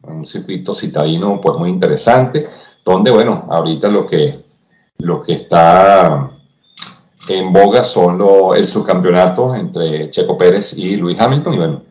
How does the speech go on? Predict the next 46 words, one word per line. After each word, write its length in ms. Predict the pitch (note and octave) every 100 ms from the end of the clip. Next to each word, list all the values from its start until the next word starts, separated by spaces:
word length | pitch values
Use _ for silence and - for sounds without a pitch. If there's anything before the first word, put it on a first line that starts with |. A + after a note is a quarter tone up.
| _ _ _
eso, 400 | F2+ - - E2
pues, 200 | F2 E2
lo 100 | E2
estaremos 340 | - D2 C#2+ F2
hablando, 320 | G#2+ C3 -
y 120 | F3+
por 140 | F3
supuesto 640 | - G#2 F#2+ - B2 B2+ - _ _ -
la 420 | A2 C3+ C3 -
N 180 | F#2 G2+
F 180 | G2 -
L, 160 | - -
que 380 | C#3+ - - _ _ -
estamos, 420 | - - E2+ G2
como 340 | - F2 D#2 D2+
ustedes 280 | F2 F2
muy 200 | G2 G2
bien 100 | F#2+
lo 80 | G2
dicen, 320 | C#3+ D#3 E3
en 120 | - F2
la 100 | D#2+
mitad, 340 | D2 D2 D#2
estamos 320 | E2 D#2+ F#2+
en 60 | G#2
la, 180 | E2+ D2+
en 160 | E2
el, 380 | D#2 D2 C#2+ C#2
en 120 | E2 E2
el 260 | D#2 D2
vórtice, 720 | - - F2 F#2+ F#2 G#2 F#2+
en 60 | F2+
la 80 | D#2
mitad 360 | D2 D2+ F2
del, 160 | F#2+ F#2
de 100 | E2 D2 D2
la 180 | C2 C#2+
temporada, 580 | D#2 C#2+ E2 G#2+ D#3 C3
y 60 |
la 140 | F2+ -
cosa 200 | - F2
se 100 | D2+
está 180 | D2
poniendo 500 | D2 D#2 D#2 E2+ F2+ - - - _
bastante 540 | - E2+ D#2+ D2+ C#2+ -
interesante. 800 | D#2 D2 - - - - -